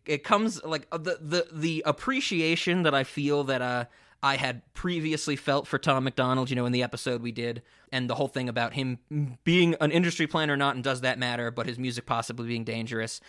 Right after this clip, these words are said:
I feel like I didn't disrespect him at all. This, I was like, "Why?" I'm like,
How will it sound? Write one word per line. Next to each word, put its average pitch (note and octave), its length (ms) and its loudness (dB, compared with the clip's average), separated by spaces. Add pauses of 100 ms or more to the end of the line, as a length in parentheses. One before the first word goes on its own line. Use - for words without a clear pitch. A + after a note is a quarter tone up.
(180)
I D#3+ 80 4
feel G3+ 220 4
like G3 140 6
I F3+ 80 8
didn't E3+ 360 2
disrespect D3+ 720 2
him B2 120 2
at A#2 60 -2
all. A#2+ 300 2 (240)
This, G#3 280 8
I D#3+ 160 6
was C#3 220 -2
like, C3 220 -2
"Why?" A3+ 320 2 (100)
I'm F3+ 140 0
like, - 260 0